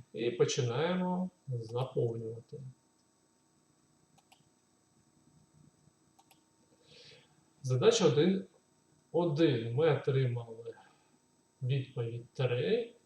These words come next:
і така відповідь є під літерою В. Один два дає нам, е, ми отримали відповідь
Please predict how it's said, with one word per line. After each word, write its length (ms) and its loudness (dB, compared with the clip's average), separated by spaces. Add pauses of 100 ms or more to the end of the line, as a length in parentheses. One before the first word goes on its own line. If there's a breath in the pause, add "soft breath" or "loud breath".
(120)
і 220 -10
така 460 0
відповідь 880 -6 (480)
є 440 -4 (340)
під 160 -6
літерою 600 -2
В. 160 -8 (560 loud breath)
Один 580 2
два 520 0 (600)
дає 580 -2
нам, 240 -8 (1600)
е, 460 -6
ми 200 2
отримали 500 0
відповідь 600 -6